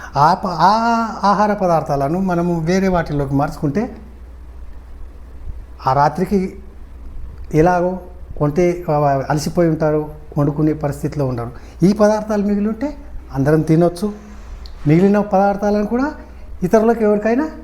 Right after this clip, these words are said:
మనం అందజేసే అవకాశం ఉంటుంది. కాబట్టి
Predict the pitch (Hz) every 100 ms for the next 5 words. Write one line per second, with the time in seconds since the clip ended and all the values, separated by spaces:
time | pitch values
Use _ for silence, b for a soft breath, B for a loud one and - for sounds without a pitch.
0 | - - - - - - - - 208 240
1 | 254 220 - - 180 196 170 185 180 240
2 | 220 185 170 240 208 131 120 98 - -
3 | - - - - 107 135 147 190 151 -